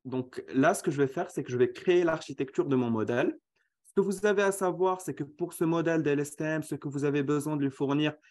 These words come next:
c'est le nombre de dimensions d'entrée qui sont dans ce cas-là une, parce qu'on a une série,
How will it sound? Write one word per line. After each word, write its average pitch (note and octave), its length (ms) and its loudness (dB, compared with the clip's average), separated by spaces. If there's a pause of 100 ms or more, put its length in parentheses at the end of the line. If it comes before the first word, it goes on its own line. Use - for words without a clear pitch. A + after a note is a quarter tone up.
(140)
c'est D3 220 0
le C3 100 4
nombre D3+ 240 0
de D#3+ 100 2
dimensions E3 500 -2
d'entrée E3 520 -4 (420)
qui C#3 80 0
sont D#3 180 -4
dans D3+ 120 0
ce C#3+ 160 -6
cas-là C3 340 0
une, D#3+ 300 -2
parce - 160 -10
qu'on A#2+ 100 -4
a A2+ 60 -2
une A2+ 40 -2
série, D#3+ 480 0